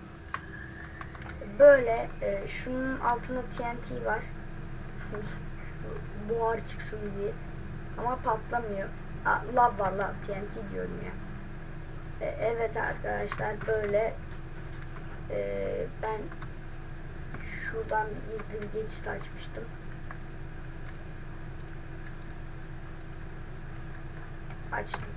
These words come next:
açmamışım. E, şuraya bir tane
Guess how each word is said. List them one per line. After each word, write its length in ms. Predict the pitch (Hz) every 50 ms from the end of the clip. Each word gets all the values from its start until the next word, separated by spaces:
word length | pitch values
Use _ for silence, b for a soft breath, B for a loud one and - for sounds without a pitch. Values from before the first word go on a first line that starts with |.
| - -
açmamışım. 540 | 208 208 - - 202 190 190 - 160 160 156 - - - - - - - - - - - - - - - - - - - - - - - - - - - - - - - - - - - - - - 147
E, 300 | 147 147 190 190 190 - - - - - - - - - - - - - - - - 202
şuraya 520 | 208 202 - 202 202 202 - 202 - - - - - - - - - - - - - - - - - - - - - - - - - - - - - - - - - - - - - - - - - - - - - - - - - - - - -
bir 180 | 208 208 - 220
tane 460 | 214 208 202 202 202 202 214 220